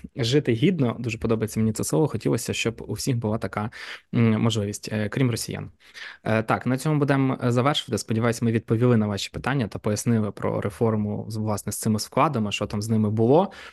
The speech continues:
Знову ж таки, якщо вам цікаві якісь теми, пишіть, будь ласка, нам, ми будемо намагатися в них розібратися та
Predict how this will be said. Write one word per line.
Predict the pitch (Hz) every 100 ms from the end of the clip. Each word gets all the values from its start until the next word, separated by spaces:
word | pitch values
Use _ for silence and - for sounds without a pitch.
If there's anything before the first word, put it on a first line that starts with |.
| _ -
Знову | 113 113 123 110
ж |
таки, | - -
якщо | 101 -
вам | 151 127
цікаві | 131 135 104 98
якісь | 95 -
теми, | - 180 185
пишіть, | 120 131 117 151 131
будь | 107 104
ласка, | 107 107 -
нам, | 98 107 185 214 _
ми | 117 143
будемо | 135 107 127 117
намагатися | 104 104 113 123 -
в | 107
них | 110 -
розібратися | 101 101 120 151 - -
та | 107 110